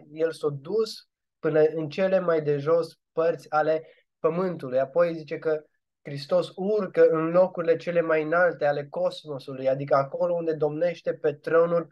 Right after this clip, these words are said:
lui Dumnezeu. Care-i scopul? Ca să umple toate lucrurile. Și aici cumva vezi frumusețea armoniei în trupul lui Hristos. Cum să umple toate lucrurile?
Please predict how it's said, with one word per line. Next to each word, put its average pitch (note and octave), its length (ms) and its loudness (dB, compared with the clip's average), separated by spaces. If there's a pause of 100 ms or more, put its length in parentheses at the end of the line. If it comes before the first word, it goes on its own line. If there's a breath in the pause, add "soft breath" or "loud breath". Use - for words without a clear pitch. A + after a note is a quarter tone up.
(220)
lui D3+ 220 -6
Dumnezeu. D3+ 680 2
Care-i F3 280 2
scopul? F#3 760 -2 (180)
Ca E3 140 -2
să F#3 200 -12
umple G3 340 -4
toate F3+ 320 2
lucrurile. E3 420 -6
Și C#3+ 140 -4
aici F#3+ 300 -2
cumva F3 360 6
vezi F3 380 4 (600 soft breath)
frumusețea E3 720 2
armoniei D#3+ 720 0
în D#3 140 -2
trupul E3 320 -8
lui D3 140 -2
Hristos. D3 460 0
Cum A3+ 380 0
să C#3+ 160 -4
umple C#3+ 300 -2
toate C#3+ 280 4
lucrurile? C#3 760 -4